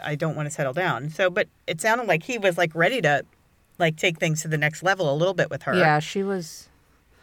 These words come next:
Speaker 1: And
Speaker 2: Here,
Speaker 1: that's
Speaker 2: I'll
Speaker 1: so
Speaker 2: show you a
Speaker 1: sad.
Speaker 2: picture of her 'cause she's kinda, um, of Amy, not Amy, um, Liz, 'cause she looks a little crazy.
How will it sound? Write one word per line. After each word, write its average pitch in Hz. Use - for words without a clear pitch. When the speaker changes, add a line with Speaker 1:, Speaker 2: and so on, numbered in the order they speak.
Speaker 1:
And 196
Speaker 2:
Here, 180
Speaker 1:
that's 127
Speaker 2:
I'll 175
Speaker 1:
so -
Speaker 2:
show 214
you 208
a -
Speaker 1:
sad. -
Speaker 2:
picture 175
of 160
her 143
'cause 156
she's 160
kinda, 156
um, 160
of 151
Amy, 160
not 185
Amy, 151
um, 190
Liz, 180
'cause 175
she 196
looks 165
a 160
little 143
crazy. 147